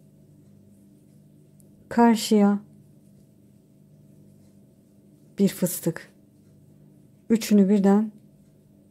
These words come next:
topladım. Bir zincir, böyle yine üçlü fıstık toplayaraktan bu sıramızı,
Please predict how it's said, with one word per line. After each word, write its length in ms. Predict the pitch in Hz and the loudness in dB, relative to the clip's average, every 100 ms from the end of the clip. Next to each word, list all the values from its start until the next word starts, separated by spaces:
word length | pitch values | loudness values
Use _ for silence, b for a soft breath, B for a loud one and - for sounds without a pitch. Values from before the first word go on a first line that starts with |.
| _ _ - | _ _ 0
topladım. 540 | 226 220 196 180 170 - - - | 0 2 0 -2 -2 -6 -14 -2
Bir 140 | 220 | 0
zincir, 600 | 190 190 175 175 180 185 214 | 2 0 0 0 -4 -2 -2
böyle 280 | 202 190 - b b b b b - | 0 0 -4 b b b b b 0
yine 220 | 254 208 | 2 4
üçlü 260 | 254 226 233 | 2 -2 -2
fıstık 380 | 208 202 202 - | -2 -4 -6 2
toplayaraktan 840 | 247 247 208 185 185 208 226 226 - | 2 2 2 2 0 -2 -2 -6 -10
bu 120 | 233 240 | -4 -2
sıramızı, 640 | - 202 190 175 190 202 | 2 2 2 2 0 -2